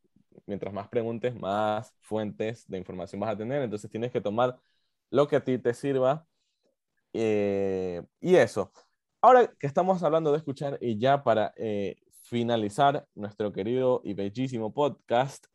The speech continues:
que ha estado bastante interesante, eh, nosotros tenemos una frase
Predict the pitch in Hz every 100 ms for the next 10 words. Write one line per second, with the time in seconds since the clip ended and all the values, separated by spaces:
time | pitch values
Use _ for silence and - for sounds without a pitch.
0 | _ 107 - 123 120 120 104 90 - 151
1 | 143 139 - 107 101 92 98 - 185 139
2 | 110 127 156 _ _ _ _ _ - 147
3 | 147 143 143 143 143 - 156 214 233 202
4 | 185 190 185 175 - 208 170 135 - 127